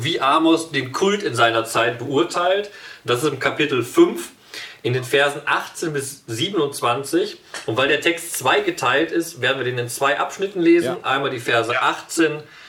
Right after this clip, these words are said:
Speaker 1: bis, äh, zwanzig und dann einundzwanzig bis siebenundzwanzig.
Speaker 2: Gut,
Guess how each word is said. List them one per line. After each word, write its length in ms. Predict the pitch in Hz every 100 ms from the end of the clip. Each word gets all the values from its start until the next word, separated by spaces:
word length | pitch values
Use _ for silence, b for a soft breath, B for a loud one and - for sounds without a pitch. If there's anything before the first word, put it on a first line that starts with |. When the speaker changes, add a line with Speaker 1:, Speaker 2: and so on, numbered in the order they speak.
| B B
Speaker 1:
bis, 640 | 117 123 120 117 - -
äh, 360 | - 104 98 -
zwanzig 560 | - 220 143 135 - - _
und 200 | 147 135
dann 180 | 135 139
einundzwanzig 840 | 110 120 120 117 107 110 113 107
bis 160 | 107 98
siebenundzwanzig. 680 | 104 95 87 - - - -
Speaker 2:
Gut, 220 | 95